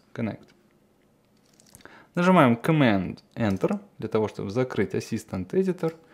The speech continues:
И теперь мы с вами можем спокойно перейти во View Controller и продолжить работать здесь.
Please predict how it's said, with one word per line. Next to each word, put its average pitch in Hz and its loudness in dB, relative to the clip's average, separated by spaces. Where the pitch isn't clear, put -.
И 208 -6
теперь 156 -2
мы 143 2
с - -6
вами 131 2
можем 110 2
спокойно 95 -4
перейти 123 -4
во 101 -6
View 117 -6
Controller 165 -4
и 147 -8
продолжить 113 -2
работать 101 -8
здесь. 107 -6